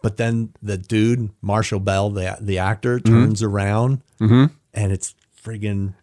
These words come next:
Speaker 2: Yeah.
Speaker 1: a creature
Speaker 2: It's
Speaker 1: out
Speaker 2: very
Speaker 1: of his
Speaker 2: cool.
Speaker 1: stomach.
Speaker 2: It's very cool. And that whole scene, you could tell it's a puppet. But
Speaker 1: Right.
Speaker 2: again, I don't care. Like, a lot of people would
Speaker 1: Yeah.
Speaker 2: probably would go, "Oh, it's so,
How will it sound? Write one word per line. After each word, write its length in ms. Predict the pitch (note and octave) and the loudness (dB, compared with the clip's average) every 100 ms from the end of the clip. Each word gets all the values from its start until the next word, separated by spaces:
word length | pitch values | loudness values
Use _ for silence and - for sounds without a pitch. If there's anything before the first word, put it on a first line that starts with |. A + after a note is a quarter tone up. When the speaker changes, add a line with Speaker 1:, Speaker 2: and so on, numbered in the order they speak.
| - | -2
Speaker 2:
Yeah. 280 | G#2 F2+ D#2 | 0 0 -2
Speaker 1:
a 60 | A2 | -8
creature 680 | - - B2+ C3 D3+ D3 - | -10 -6 -4 -4 -4 -4 -4
Speaker 2:
It's 160 | B2 A2+ | -2 2
Speaker 1:
out 40 | |
Speaker 2:
very 160 | B2 A2 | 4 4
Speaker 1:
of 40 | |
his 80 | G#2 | 2
Speaker 2:
cool. 240 | A#2 G#2+ G2 | 0 0 -2
Speaker 1:
stomach. 540 | C#3 E3+ F#3 F3+ - _ _ _ - | -4 -6 -6 -8 -12 _ _ _ -4
Speaker 2:
It's 160 | C#3 - | -2 0
very 200 | F#3 E3+ | 0 0
cool. 180 | E3 - | 2 2
And 200 | C#3 C#3 | 2 2
that 160 | C#3 | 0
whole 180 | C3+ D#3+ | 0 -2
scene, 300 | - C#3+ C3 | -2 -2 -4
you 100 | A2+ | -6
could 120 | G2 | -6
tell 180 | B2+ B2 | -2 -2
it's 120 | G2+ - | -2 -6
a 80 | G#2+ | -8
puppet. 420 | A#2 G#2+ C#3+ - | -6 -4 -4 -4
But 80 | - | -2
Speaker 1:
Right. 80 | F#3+ | 0
Speaker 2:
again, 260 | A3 F3+ - | 2 0 0
I 140 | E3+ | 0
don't 180 | A#3+ A#3 | 2 0
care. 280 | - G3+ A2+ | -2 -2 0
Like, 160 | G#2+ A#2+ | -2 -2
a 60 | |
lot 140 | E3 G3+ | -2 -2
of 80 | F3+ | -4
people 220 | F3 C#3+ | -6 -6
would 80 | B2+ | -2
Speaker 1:
Yeah. 60 | |
Speaker 2:
probably 300 | C#3+ A#2+ A#2 A#2 | 0 0 -2 -2
would 200 | A#2+ G#2 | -4 0
go, 220 | A#2 A2 | 0 0
"Oh, 260 | C#3 B2 A2+ | 2 2 2
it's 220 | B2 - | 0 -4
so, 280 | G3 E3 | -2 -2